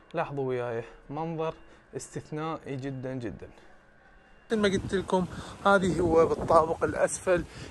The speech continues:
اللي تكون هنا غرفتين، آه، نوم وصالون. وهنا هذا هو شكل الفيلا مالتنا مثل ما نشوف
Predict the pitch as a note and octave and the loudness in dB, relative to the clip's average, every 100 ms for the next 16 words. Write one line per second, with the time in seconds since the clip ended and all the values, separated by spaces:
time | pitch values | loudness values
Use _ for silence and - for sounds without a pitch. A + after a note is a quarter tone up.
0 | - D#3+ D#3+ D3+ - F3+ E3 D#3 D#3+ D3+ | -2 2 2 0 2 2 2 4 4 6
1 | C#3 D3 E3 - F3+ D#3 D3 - - - | 4 4 2 0 0 2 0 -6 -12 -8
2 | - D3 D3 D3 E3 E3 D3+ E3 - E3+ | 0 4 4 4 4 4 4 4 6 6
3 | E3 F3 E3+ D#3+ C#3+ F3 E3+ D#3 E3 D#3 | 6 4 4 2 4 4 4 6 6 6
4 | D3 C#3+ C3+ - - D#3+ D3 D#3 D3 D3+ | 4 4 4 2 0 0 2 2 4 6
5 | C#3+ D3 D3+ D3 C#3 - - - - C#3 | 6 4 2 2 0 -6 -16 -8 -4 -2
6 | B2 C3 A#2+ F#3 F3+ F#3 - | 0 2 2 4 6 4 0